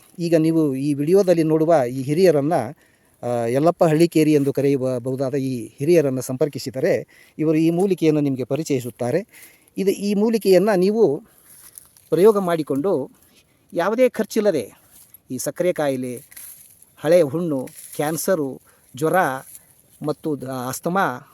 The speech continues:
ಮತ್ತು ಈ ವಾತ ರೋಗಗಳು ಇವುಗಳನ್ನೆಲ್ಲ ಕಳೆಯುವ ಈ ಮೂಲಿಕೆಯ ಸದುಪಯೋಗವನ್ನ ನೀವು ಮಾಡಿಕೊಳ್ಳುತ್ತೀರಿ ಎಂದು ವಿಶ್ವಾಸದಿಂದ ಹೇಳುತ್ತಾ,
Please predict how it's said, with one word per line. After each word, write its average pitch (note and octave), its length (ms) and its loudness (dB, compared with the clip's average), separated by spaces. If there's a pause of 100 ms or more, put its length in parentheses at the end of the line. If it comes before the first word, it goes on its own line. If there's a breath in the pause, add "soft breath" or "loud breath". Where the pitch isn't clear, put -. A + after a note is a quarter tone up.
(560 soft breath)
ಮತ್ತು D3+ 180 -10
ಈ D3+ 80 -4
ವಾತ C#3 280 -2
ರೋಗಗಳು D3+ 520 -2
ಇವುಗಳನ್ನೆಲ್ಲ D#3+ 720 -2
ಕಳೆಯುವ D#3 360 -2
ಈ C#3+ 140 -2
ಮೂಲಿಕೆಯ D#3 460 -4
ಸದುಪಯೋಗವನ್ನ C#3+ 680 -4 (540 soft breath)
ನೀವು D3 140 -4
ಮಾಡಿಕೊಳ್ಳುತ್ತೀರಿ C#3+ 760 -4
ಎಂದು B2+ 200 -8
ವಿಶ್ವಾಸದಿಂದ B2 580 -8
ಹೇಳುತ್ತಾ, C3 400 -10